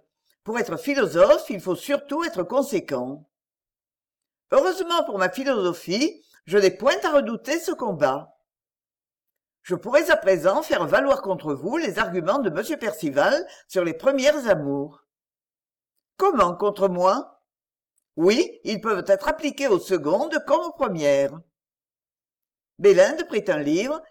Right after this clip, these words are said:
et lady Delacour garda le silence pendant quelques moments. Elle le rompit bientôt en s'écriant : «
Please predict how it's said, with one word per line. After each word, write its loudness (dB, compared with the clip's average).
et 0
lady 2
Delacour -2
garda 2
le -2
silence -4
pendant 0
quelques -4
moments. -6
Elle 2
le 2
rompit -2
bientôt -4
en -4
s'écriant : « -4